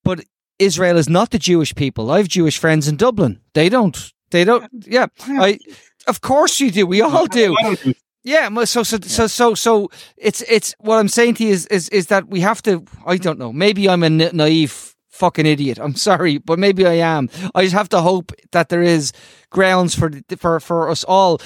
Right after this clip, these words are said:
Speaker 1: And I live in a, what's supposed to be a post, post-conflict society. We've had our own history of colonialism, and I do believe that's why the majority of Irish people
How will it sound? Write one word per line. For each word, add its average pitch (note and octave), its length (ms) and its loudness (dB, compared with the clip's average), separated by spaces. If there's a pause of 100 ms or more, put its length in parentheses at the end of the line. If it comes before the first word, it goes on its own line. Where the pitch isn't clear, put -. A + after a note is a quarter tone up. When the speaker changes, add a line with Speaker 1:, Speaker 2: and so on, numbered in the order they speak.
(140)
Speaker 1:
And F#3 140 2
I F#3 80 2
live G3+ 340 2
in A3 100 2
a, D#3+ 340 2
what's E3 300 -4 (140)
supposed F#3+ 540 0
to D#3+ 80 -12
be E3+ 80 2
a D3+ 60 0
post, - 480 -2
post-conflict F#3 760 0
society. D3 680 0 (240)
We've E3 200 2
had F#3 200 2
our F3 180 4
own E3+ 420 0 (280)
history E3+ 380 0
of D3 120 -2
colonialism, D3+ 840 2 (240)
and D#3+ 120 0
I E3 80 0
do G3+ 200 0
believe F3 240 2
that's D#3 220 -2
why E3 260 2 (240)
the E3+ 80 0
majority E3 520 2
of C#3+ 80 -2
Irish E3+ 240 2
people C#3+ 260 -6